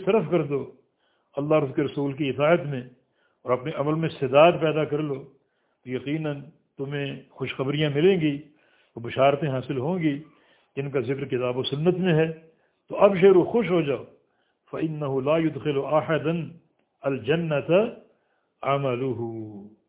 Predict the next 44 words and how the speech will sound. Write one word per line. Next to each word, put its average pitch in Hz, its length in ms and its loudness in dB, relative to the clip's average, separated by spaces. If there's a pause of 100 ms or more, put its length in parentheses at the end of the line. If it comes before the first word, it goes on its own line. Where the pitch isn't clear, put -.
(640)
کہ 147 80 -4
کسی 208 340 4
شخص 208 280 4
کو 214 180 10
اس 208 100 4
کا 214 160 4
عمل 190 380 4 (200)
جنت 160 340 -2
میں 156 120 -4
داخل 135 280 -2
نہیں 131 260 -6
کرے 120 300 -6
گا۔ 101 120 -14 (800)
یدخل 160 420 4
کے 151 80 0
دو 156 200 4
مفعول 170 460 4
ہیں، 196 120 -2
ایک 156 200 -8
احدا 180 400 4
اور 180 120 2
ایک 170 180 2
الجنہ، 165 380 0
اور - 1080 -16
عملہ، 180 540 8 (120)
ان 147 160 -10
دونوں 147 240 -4
کا 147 120 -2
فاعل 139 420 -4
مؤخر 151 480 0
ہے، 123 40 -6 (760)
تو 143 60 -4
کسی 208 360 0
شخص 196 240 2
کا 190 180 4
عمل 220 200 6
اس 202 120 2
کو 208 100 6
جنت 165 320 0
میں 160 100 -2
داخل 143 280 2
نہیں 180 160 0
کر 160 160 0
سکتا۔ 131 260 -6